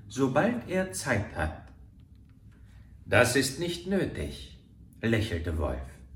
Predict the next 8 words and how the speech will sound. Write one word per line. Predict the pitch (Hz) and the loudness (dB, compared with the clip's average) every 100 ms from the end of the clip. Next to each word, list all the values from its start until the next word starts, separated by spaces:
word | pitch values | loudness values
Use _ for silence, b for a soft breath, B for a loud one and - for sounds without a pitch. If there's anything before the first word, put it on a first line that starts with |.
| - - - - - | -20 -20 -20 -16 4
„Warum?“ | 156 147 208 254 - - - - - - b b b b | 4 4 0 -2 -6 -14 -20 -20 -20 -20 b b b b
„Weil | 117 165 | 4 4
ich | 226 | 4
es | 254 - | 4 2
schon | 208 139 | 0 2
getan | 104 - 80 76 73 | 2 2 2 2 0
habe.“ | 76 73 87 92 - - - - - - - - - - | -2 -4 -6 -10 -14 -20 -20 -20 -20 -20 -20 -20 -20 -4
„Und? | - 294 - - | 4 4 2 -6